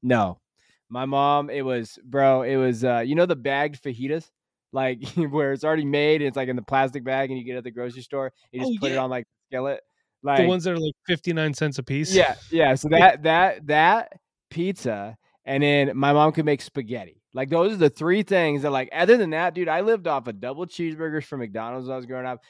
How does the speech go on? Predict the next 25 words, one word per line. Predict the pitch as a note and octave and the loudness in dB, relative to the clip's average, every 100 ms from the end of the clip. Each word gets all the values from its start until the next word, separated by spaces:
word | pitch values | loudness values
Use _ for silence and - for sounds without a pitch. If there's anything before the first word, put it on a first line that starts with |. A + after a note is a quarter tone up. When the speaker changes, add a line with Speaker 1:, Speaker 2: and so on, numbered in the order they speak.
| _ | _
Speaker 1:
Luckily, | E3 A3 F#3+ | -2 2 2
I | D3 | 2
played | C#3 B2 | -2 -6
sports | - C#3 B2 | -2 0 0
and | A#2 | -6
stuff | A#2 G2+ | -6 -8
'cause | G#2+ A#2+ | -6 -2
I | C3 | -2
would | |
have | A#2+ | -2
been | A2 G#2 | -6 -12
just | G2 F#2+ - - | -14 -16 -18 -16
hefty. | G#2+ A#2+ - E2 D#2 G#2 | -8 -8 -10 -20 -18 -8
Like, | A#2+ A#2 A2+ _ _ _ C3 | -4 -4 -4 _ _ _ -6
Speaker 2:
Yeah. | C3 A#2+ | -4 -4
Speaker 1:
um, | A2+ A2+ | -8 -8
it | C#3+ | -6
was | C#3 B2 | -6 -4
like | C3+ A#2+ G#2 | -4 -6 -4
that. | C3+ D3+ | -2 -2
Like, | D3+ B2+ | -2 0
my | C#3 C#3+ | 4 4
mom | C3+ C#3+ C#3+ C3 | 2 4 4 2
cannot | A2+ G#2 A#2 A#2 A2+ | -4 -4 -2 -2 -4
cook | - G2+ | -10 -18